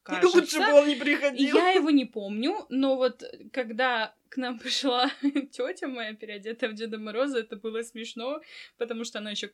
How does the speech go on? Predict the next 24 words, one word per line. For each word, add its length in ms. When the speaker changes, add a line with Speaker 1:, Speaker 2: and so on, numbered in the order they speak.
Speaker 2:
помадой 400
нарисовала 600
себе 180
красный 540
нос. 500
Она 140
там 160
обнималась 720
с 60
мамой, 420
со 120
всеми 240
родственниками, 640
как 140
будто, 240
блин, 240
это 180
не 160
Дед 220
Мороз 320
пришел, 400
извините, 420
левый 280
дедушка. 600